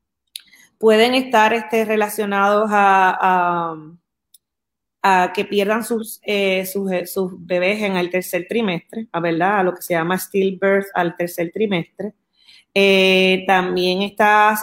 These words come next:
para, ¿verdad?, en cuanto a la mamá, está asociado a, luego del parto, ¿verdad?, a sepsis puerperal, que si es que tiene endometritis, que eso es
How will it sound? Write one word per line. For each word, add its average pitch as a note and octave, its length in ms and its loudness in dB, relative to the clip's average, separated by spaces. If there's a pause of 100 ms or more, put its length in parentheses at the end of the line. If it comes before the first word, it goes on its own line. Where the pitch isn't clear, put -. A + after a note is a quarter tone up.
para, F#3 280 4
¿verdad?, F#3+ 220 2
en A#3 100 -2
cuanto G3 240 -2
a F3+ 40 2
la F3+ 80 -2
mamá, F#3 440 -4 (400)
está G3+ 460 0
asociado A#3 840 4
a, G3 240 6
luego F#3+ 340 2
del A#3 200 0
parto, A3+ 420 2
¿verdad?, G3 420 0 (100)
a E3+ 520 0
sepsis G#3 500 -6
puerperal, G#3 640 -2
que F#3 60 -16
si G3 140 -8
es - 40 -20
que G#3 120 -8
tiene G3+ 240 -4
endometritis, G3+ 1000 -4
que F3+ 100 -8
eso G#3 200 -4
es B3+ 220 0